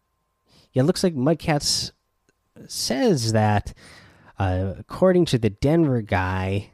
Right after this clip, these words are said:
that Free Xenon, uh,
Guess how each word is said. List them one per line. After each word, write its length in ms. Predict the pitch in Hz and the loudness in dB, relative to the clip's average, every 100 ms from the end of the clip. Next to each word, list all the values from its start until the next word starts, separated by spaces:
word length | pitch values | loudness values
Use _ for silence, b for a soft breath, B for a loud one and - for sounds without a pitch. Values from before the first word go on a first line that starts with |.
| _ | _
that 320 | - 101 98 - _ _ | 0 2 0 -2 _ _
Free 380 | _ - 156 156 | _ -4 0 2
Xenon, 640 | 117 127 131 123 120 120 B B B B B B - | 2 2 2 4 4 0 B B B B B B -6
uh, 580 | 92 95 90 87 87 | -2 -2 -2 -4 -6